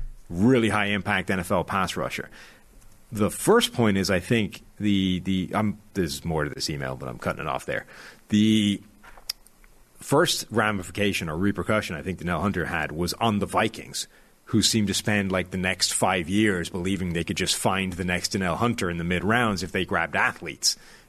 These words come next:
And they are so far one for however many swings at that bat they took, right? Danielle Hunter was the one they got. They haven't replicated that since.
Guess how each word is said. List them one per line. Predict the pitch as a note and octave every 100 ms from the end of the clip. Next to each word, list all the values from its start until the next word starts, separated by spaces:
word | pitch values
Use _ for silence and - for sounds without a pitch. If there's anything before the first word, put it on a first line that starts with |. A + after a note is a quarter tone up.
| -
And | - F2 F2 E2 D#2+
they | G2+ F2+ F2
are | F2 E2+ D#2+
so | B2 F#2+
far | - G2 F#2
one | F2 F#2+ C3+ B2 G#2+ G#2 - - -
for | - - F2+ F#2 E2+
however | G2 F#2+ F#2
many | G2+ F#2 F#2 E2
swings | - - G#2+ F#2+
at | F2+
that | F2+ -
bat | F2+ E2
they | F2+
took, | - B2 - - - _ - -
right? | F2
Danielle | A#2 A2+ A2
Hunter | A#2 A#2+ A2
was | G2+ F2+
the | A2
one | G#2+ B2+ A2+
they | G#2+ G2
got. | E3+ C#3+ A2+ - - - _ - - F2+
They | A#2
haven't | G2+ A#2+ G#2+
replicated | G2+ A2+ G2+ G2+ E2 D#2
that | D#2 -
since. | C3 F2+ -